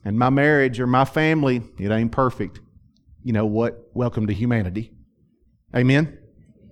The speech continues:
Nobody's is. What do I do with that love? How do I build on that love?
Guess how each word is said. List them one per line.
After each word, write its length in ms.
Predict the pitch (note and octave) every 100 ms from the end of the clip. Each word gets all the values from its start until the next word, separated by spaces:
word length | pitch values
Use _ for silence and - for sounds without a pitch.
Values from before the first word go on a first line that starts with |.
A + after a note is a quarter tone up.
| -
Nobody's 340 | B2 B2 C#3+
is. 260 | B2+ C#3 - - - _ _ _ _ _ _ _ _ _ _ _ _ _ _ _ _ _ _ _ _ -
What 120 | G#2+
do 60 |
I 60 | C3+
do 340 | C#3+ F3+ G3
with 140 | D#3+ B2
that 180 | A2 A#2
love? 300 | A2+ G#2+ G2
How 100 | C3+
do 60 |
I 60 | C#3+
build 360 | C3 D#3 C3+
on 120 | A2+ G#2
that 120 | F#2+
love? 420 | F#2 F2+ G#2+ -